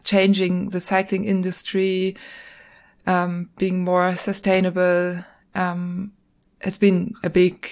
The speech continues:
topic on this podcast, um, as well. Just recently, I interviewed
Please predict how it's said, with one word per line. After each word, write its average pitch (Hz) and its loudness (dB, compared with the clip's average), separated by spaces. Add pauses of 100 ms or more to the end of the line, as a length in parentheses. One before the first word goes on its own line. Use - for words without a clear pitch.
(320)
topic 175 -4
on 165 -2
this 165 -6
podcast, - -8 (120)
um, 165 -8 (340)
as - -4
well. 208 2 (220)
Just - -6
recently, 196 -4
I 165 -4
interviewed 175 -6